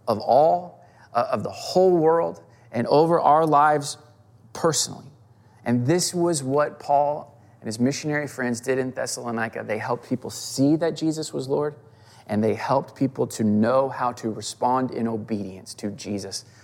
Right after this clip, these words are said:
the Lord. And he's gonna show us in the next few verses a roadmap of how you and I can do the same thing, because I know that we wanna be faithful in our generation, whatever generation you're in,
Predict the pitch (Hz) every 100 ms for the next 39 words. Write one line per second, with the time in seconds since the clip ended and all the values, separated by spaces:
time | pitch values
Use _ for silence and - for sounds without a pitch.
0 | - 104 98 92 - - _ _ _ _
1 | _ _ _ - - 107 139 156 180 147
2 | - 160 139 123 - 117 113 120 - 120
3 | 117 113 107 92 104 98 117 127 131 107
4 | 92 - - _ _ - - 117 104 120
5 | 113 120 156 151 123 123 139 117 - 117
6 | 117 113 107 - 107 110 135 123 104 -
7 | - 120 127 117 139 160 190 180 180 151
8 | 110 - - 127 120 117 156 190 185 170
9 | 151 - - 143 - 117 113 110 - 151
10 | 190 165 160 143 123 - 107 117 180 220
11 | 190 214 190 180 - 156 135 113